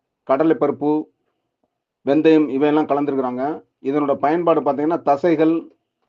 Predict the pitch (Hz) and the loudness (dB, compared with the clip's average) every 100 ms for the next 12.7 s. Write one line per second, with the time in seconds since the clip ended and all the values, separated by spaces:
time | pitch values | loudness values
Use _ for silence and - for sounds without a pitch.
0 | _ - 170 180 170 156 151 151 170 165 | _ -2 2 4 6 6 4 0 -2 -8
1 | - _ _ _ - 127 156 165 156 165 | -20 _ _ _ -4 0 4 4 4 2
2 | - - _ _ _ _ _ _ 147 151 | -4 -16 _ _ _ _ _ _ 0 2
3 | 156 147 151 139 143 139 160 160 147 170 | 4 2 0 0 0 0 0 2 2 4
4 | 175 165 156 156 147 185 151 139 135 123 | 4 4 2 0 0 0 0 0 0 -2
5 | 123 - _ _ _ _ _ _ _ _ | -6 -10 _ _ _ _ _ _ _ _
6 | _ _ _ _ _ 170 190 180 175 175 | _ _ _ _ _ 2 4 4 4 2
7 | 190 - _ _ _ 143 123 180 170 185 | 0 -6 _ _ _ -2 2 2 2 0
8 | 135 151 151 135 101 - _ _ _ _ | 0 2 2 0 -2 -12 _ _ _ _
9 | _ _ _ - 143 160 156 170 - _ | _ _ _ -10 -2 2 2 0 -6 _
10 | 156 160 170 175 180 - _ _ _ _ | 2 4 4 2 -2 -12 _ _ _ _
11 | - 139 160 147 160 165 - _ _ _ | 0 4 4 4 2 0 -8 _ _ _
12 | _ - 143 156 156 160 160 | _ 0 2 4 4 4 0